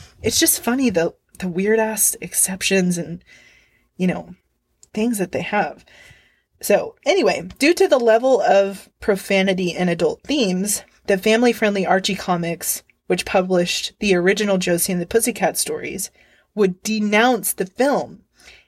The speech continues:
and discouraged people from seeing it. Strangely, very strangely, many years later, the comics would not only be fine with,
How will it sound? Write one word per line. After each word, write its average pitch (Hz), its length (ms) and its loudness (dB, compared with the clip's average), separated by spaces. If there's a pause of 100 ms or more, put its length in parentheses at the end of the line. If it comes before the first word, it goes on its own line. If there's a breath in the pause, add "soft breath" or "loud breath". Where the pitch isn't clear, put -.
and 214 260 0
discouraged 330 760 0
people 285 340 0
from 254 280 0
seeing 247 520 -2
it. - 200 -10 (840)
Strangely, 247 920 0 (480 soft breath)
very 285 340 2
strangely, 202 540 -2
many 233 300 0
years 226 260 2
later, 175 440 -2 (480 soft breath)
the 202 100 0
comics 240 460 0
would 208 160 0
not 220 200 4
only 214 260 2
be 185 160 -2
fine 240 460 0
with, 180 380 -2